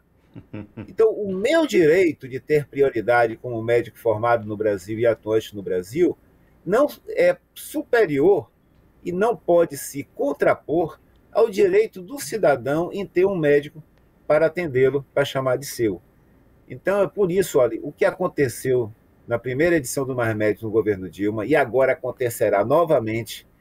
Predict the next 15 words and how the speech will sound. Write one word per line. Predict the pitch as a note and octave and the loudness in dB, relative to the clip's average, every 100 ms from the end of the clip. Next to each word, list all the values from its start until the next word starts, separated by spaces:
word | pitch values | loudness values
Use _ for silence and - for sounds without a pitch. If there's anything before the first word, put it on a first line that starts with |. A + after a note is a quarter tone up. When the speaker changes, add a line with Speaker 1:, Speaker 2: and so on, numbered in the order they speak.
| _ _ - | _ _ -2
Speaker 2:
é, | A#2+ F#2+ - _ _ _ _ | 0 0 -4 _ _ _ _
chama | - - F3 A3+ A3+ | -10 0 0 2 0
primeiro | - F3 D3 E3 F#3+ F3+ | 0 0 2 2 2 0
brasileiros | A2 A2+ D#3+ D3 C#3 B2+ F3 F#3 D#3+ | -4 0 2 2 0 2 2 0 -2
formados | D#3 C3+ C#3+ D3+ D3+ | 0 2 0 -2 -2
no | |
Brasil, | E3 D3+ G#2+ E2 A1+ _ _ _ _ _ - | 0 0 0 -8 -12 _ _ _ _ _ -2
ocupou | E3+ - F3 - F3+ | 0 0 -2 2 0
todas | E3+ G3+ F#3+ D#3+ | 2 2 2 2
as | D3 G#2 | 0 2
vagas | B2 A#2+ A2+ A2 - | 2 2 2 -2 -4
e | - | -12
tem | G3+ F#3 | -6 -2
vagas | C3 F3+ D#3+ C#3 | 0 2 0 -2
sobrando, | - A#2+ A2+ D#3+ E3 G#2+ F#2 | 0 0 2 2 0 -2 -8